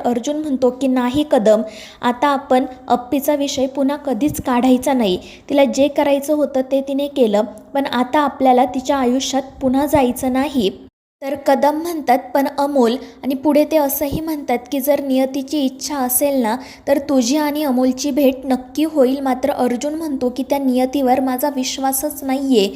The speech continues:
मात्र कदम त्याला हसून सांगतात की "तुझं दुःख नियतीपर्यंत पोहोचलं आहे आणि ती तुझी आणि अमोलची भेट नक्की घडवून आणेल."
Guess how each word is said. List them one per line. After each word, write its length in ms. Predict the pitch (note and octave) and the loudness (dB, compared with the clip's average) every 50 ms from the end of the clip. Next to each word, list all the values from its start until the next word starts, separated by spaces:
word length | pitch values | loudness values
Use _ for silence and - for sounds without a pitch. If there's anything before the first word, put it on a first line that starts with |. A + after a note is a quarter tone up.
| - - - - - - - | -10 -14 -14 -14 -14 -12 -2
मात्र 320 | - C4+ C4 C4 C#4 C4 C#4 C#4 C#4 | 2 2 2 4 4 2 2 2 2
कदम 300 | D4 C4+ A3+ B3+ C4 C#4+ C#4 | 0 2 2 2 0 2 0
त्याला 200 | D4 C#4+ C#4+ D#4 D#4 | 0 0 0 -2 -4
हसून 400 | - D4 C4 - - C#4+ D4 D4+ | -4 -6 -6 -6 -4 -6 -6 -6
सांगतात 520 | D4 - E4 - F#3+ - - A#3 G#3+ A3 A3 - - - - - _ - | -4 -4 -4 -4 -4 -4 0 2 2 2 0 -2 -16 -18 -20 -20 _ -2
की 100 | D4 D4 C#4+ - | 0 0 0 2
"तुझं 280 | C#4+ C4 C#4 D4+ D4+ | 0 2 4 4 4
दुःख 280 | C4 D#4 D4+ D4+ - - | 4 0 -2 -2 -4 -4
नियतीपर्यंत 840 | C#4 C#4 C#4 C4+ C4+ C4 C4 C4+ D4 C4+ D4 C#4 C4 B3+ B3 B3 B3+ C#4+ C#4+ - | -4 -2 0 0 0 0 0 0 -4 0 2 2 2 2 2 0 -2 -2 -2 0
पोहोचलं 480 | D4 C4+ C4 C4 C4 C4 - C4+ C#4 C#4 | 2 4 6 6 4 4 0 -2 0 0
आहे 300 | C#4 C#4+ C#4+ C4 G#3 G3+ G3 - - - - - | -2 0 2 2 2 2 0 -4 -18 -20 -10 -2
आणि 120 | B3 C4+ C4+ C4+ | -2 -2 0 0
ती 60 | D#4 D4 C#4 C#4+ | -2 -4 -2 0
तुझी 300 | C4+ B3+ A#3+ B3+ C#4 D4+ | 2 2 2 2 0 0
आणि 240 | D4+ C#4+ C4+ C#4 D4+ - | 0 0 -2 -4 -4 -2
अमोलची 440 | C4 A#3+ A#3+ B3 B3 B3 B3+ - C#4+ | 0 0 2 2 0 0 0 -2 2
भेट 300 | B3+ C#4 C4 C4 C4 C4+ | 4 4 4 4 2 -2
नक्की 380 | B3+ B3 B3+ - - - D4 | -2 -2 -2 -4 -6 -6 -4
घडवून 400 | C4 D4+ D4+ D4 B3+ A#3+ B3+ C4+ | 0 0 0 0 0 0 0 0
आणेल." 320 | C4 C4 B3+ A#3 G#3 G3 | 0 0 0 0 0 0